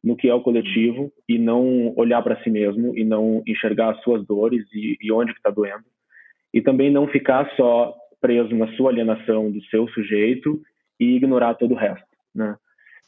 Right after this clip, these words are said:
E aí, nessa hora, é quase como se desse pra perceber uma certa polarização, assim, da quarentena, né? Onde tem um, num retrato bem caricato, assim,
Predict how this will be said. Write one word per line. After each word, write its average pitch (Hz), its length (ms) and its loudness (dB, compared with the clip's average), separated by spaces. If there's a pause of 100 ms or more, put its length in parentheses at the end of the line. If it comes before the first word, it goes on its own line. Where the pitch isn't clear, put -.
E 117 100 0
aí, 127 120 2
nessa 151 260 -2
hora, 131 480 2
é 120 60 0
quase 135 280 0
como 151 220 -4
se - 60 -10
desse 131 260 0
pra 139 100 -2
perceber 123 360 -2
uma 135 200 0
certa 135 220 0
polarização, 127 1000 0
assim, 110 240 -8
da 107 100 0
quarentena, 104 580 -6 (160)
né? 110 140 -4
Onde 110 320 -2
tem 127 300 0 (1120)
um, 113 360 0
num 117 160 0
retrato 123 380 2
bem 117 220 2
caricato, 117 720 0
assim, 143 340 -2